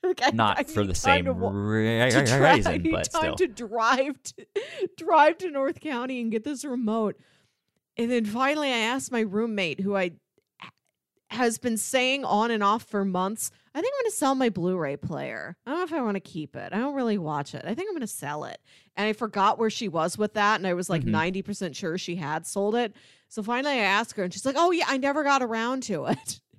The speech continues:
Speaker 1: She's like, "What do you have, a Sony?" "I have a Sony." <laughs> So I was just able to borrow her remote,
Speaker 2: Oh,
Speaker 1: finally,
Speaker 2: nice.
Speaker 1: and
Speaker 2: Perfect.
Speaker 1: watch the Tang movie.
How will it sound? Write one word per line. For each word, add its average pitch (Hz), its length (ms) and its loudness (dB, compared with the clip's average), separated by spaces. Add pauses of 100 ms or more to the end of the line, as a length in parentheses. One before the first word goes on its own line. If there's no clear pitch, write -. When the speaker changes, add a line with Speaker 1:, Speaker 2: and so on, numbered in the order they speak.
(420)
Speaker 1:
She's - 180 -12
like, 392 100 0
"What 381 120 0
do 370 60 -2
you 415 120 6
have, 339 280 6
a - 20 2
Sony?" 233 580 0
"I 311 200 8
have 349 120 2
a 233 60 4
Sony." 175 500 -2
<laughs> - 0 -
So 302 220 2
I 269 100 8
was 247 120 -2
just - 220 -4
able 277 220 2
to 233 100 4
borrow 240 380 4
her 233 380 6
remote, 202 540 4
Speaker 2:
Oh, 147 180 2
Speaker 1:
finally, 226 380 8 (200)
Speaker 2:
nice. - 80 -14 (340)
Speaker 1:
and - 80 -4
Speaker 2:
Perfect. 123 160 4
Speaker 1:
watch - 360 4
the 269 100 4
Tang 226 640 4
movie. 220 720 4